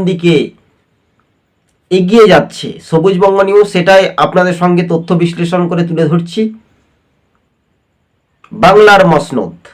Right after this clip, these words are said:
দুশো চুরানব্বইটি বিধানসভা আসন এবং ম্যাজিক ফিগার বলছে একশো আটচল্লিশ। হিন্দু ভোট নিয়ে কিন্তু দড়ি টানাটানি। আর এই হিন্দু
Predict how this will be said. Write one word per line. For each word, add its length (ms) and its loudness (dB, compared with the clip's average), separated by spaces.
দুশো 240 -6
চুরানব্বইটি 680 2
বিধানসভা 560 2
আসন 320 0
এবং 320 -2
ম্যাজিক 340 0
ফিগার 360 2
বলছে 280 0
একশো 280 -4
আটচল্লিশ। 640 -6
হিন্দু 420 -2
ভোট 420 0
নিয়ে 300 2
কিন্তু 300 -6
দড়ি 440 -2
টানাটানি। 640 0
আর 120 2
এই 140 4
হিন্দু 460 0